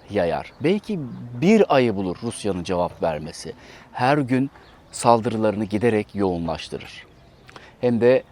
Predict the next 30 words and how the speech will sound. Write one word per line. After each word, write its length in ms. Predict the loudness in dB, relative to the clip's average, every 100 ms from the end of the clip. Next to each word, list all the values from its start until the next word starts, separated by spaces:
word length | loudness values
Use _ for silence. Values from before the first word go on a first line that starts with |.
| -20 -20 _ -12 -4
Moskova 500 | -2 -2 0 0 0
ve 100 | -2
Kiev 340 | -2 2 2
arasında 720 | 0 -4 -6 -8 -6 -4 -4 -6 -20 -20 -20 -20 -8
ateşkes 640 | -8 -6 -4 0 0 0 -8
müzakereleri 720 | -2 0 0 -2 -4 -4 -6
diyorum 300 | -6 -4 -4
ben 80 | -6
ona. 200 | -6 -4
Barış 280 | -4 -4
müzakereleri 720 | -4 0 0 0 0 0 0
ne 60 | 0
yazık 260 | 0 -2 -6
ki 120 | 0
diyemiyorum. 440 | 2 4 2 0
Bu 40 | -4
konuda 320 | -4 -2 -4
çok 260 | -4 -6
iyimser 420 | -6 -4 -2 0 2
değilim. 340 | 0 0 -2
Onu 200 | -2 0
birazdan 320 | 0 -2 -2 -6
açıklayacağım. 560 | -8 -12 -14 -14 -16 -18 -20 -20 -20 -6
O 80 | -2
yüzden 260 | 0 0 0
Rusya'nın 640 | -4 -2 0 0 0 -4 -4
devlet 300 | -2 0 -2 -2
psikolojisini, 760 | -12 -8 -4 -2 -4 -6 -10 -4
refleksini 580 | -4 -4 -8 -6 -8 -6
biliyorsak 460 | -4 -4 -2 -4